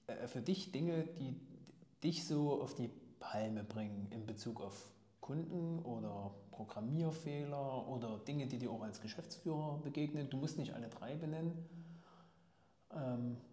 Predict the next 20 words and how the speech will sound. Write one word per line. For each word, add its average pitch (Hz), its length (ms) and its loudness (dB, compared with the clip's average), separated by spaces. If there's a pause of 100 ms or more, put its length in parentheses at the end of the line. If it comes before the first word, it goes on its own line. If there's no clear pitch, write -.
(120)
vielleicht 101 220 -8
sind's 127 180 0
auch - 120 -6
gar 147 180 -2
keine 135 360 -4
aus - 220 -8
den 117 120 -6
dreien, 120 280 -6
vielleicht - 240 -10
sind's 120 180 -4
ja - 100 -8
andere 139 220 -4
Sachen, 131 320 -2
wo 131 60 2
du 131 140 4
wirklich 160 200 6
sagst, 143 320 2 (400)
das - 460 0 (420)
triggert 127 360 0
mich. 98 280 -6